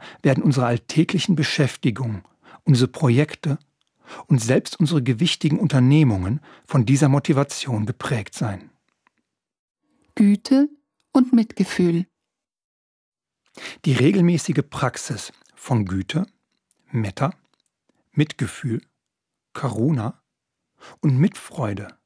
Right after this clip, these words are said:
Speaker 1: Mudita, fördert Bodhicitta. In dieser Sammlungspraxis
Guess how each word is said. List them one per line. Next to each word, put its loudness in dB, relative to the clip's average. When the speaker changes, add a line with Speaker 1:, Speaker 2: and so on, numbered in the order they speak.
Speaker 1:
Mudita, -2
fördert -2
Bodhicitta. -6
In -2
dieser 2
Sammlungspraxis 0